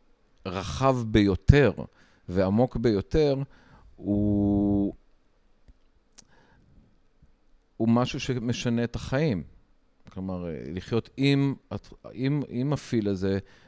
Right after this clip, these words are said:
ובלי הפיל הזה, זה שני דברים שהם מאוד מאוד שונים בצורה רדיקלית.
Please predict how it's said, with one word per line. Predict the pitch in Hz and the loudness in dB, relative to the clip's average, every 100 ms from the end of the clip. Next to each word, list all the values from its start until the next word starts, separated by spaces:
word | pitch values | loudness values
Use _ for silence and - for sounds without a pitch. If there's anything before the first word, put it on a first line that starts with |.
| - | -8
ובלי | 98 95 147 | -6 -2 0
הפיל | 143 117 101 | 0 -4 -4
הזה, | 95 92 | -4 -6
זה | 90 | -8
שני | - 123 | -6 -4
דברים | 120 117 117 120 | -2 -2 -2 -2
שהם | - 104 101 | -2 -2 0
מאוד | 104 113 131 | 0 0 -2
מאוד | 127 | -4
שונים | 110 113 110 107 | -4 -4 -2 -4
בצורה | 95 - 90 95 92 87 78 78 69 65 85 | -6 -8 -6 -4 -4 -4 -6 -10 -10 -10 -8
רדיקלית. | 92 90 - 76 58 62 - | -8 -10 -10 -10 -12 -16 -20